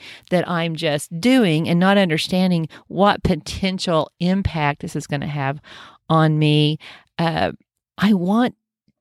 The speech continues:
you to understand this. I want to make this very clear because there are so many things in our world that we just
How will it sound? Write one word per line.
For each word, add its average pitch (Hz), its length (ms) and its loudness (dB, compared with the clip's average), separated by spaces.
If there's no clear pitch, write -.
you 190 120 0
to 185 140 0
understand 180 800 0
this. 147 240 -2
I - 80 -6
want 180 300 -4
to 180 80 -2
make 165 240 -2
this 156 220 -4
very 180 260 -2
clear 247 500 -2
because 165 520 -6
there 170 180 -2
are 165 60 -4
so 185 460 0
many 226 300 4
things 175 540 0
in 156 200 -4
our 165 240 -2
world 156 460 0
that 180 180 2
we 165 160 2
just 160 400 -2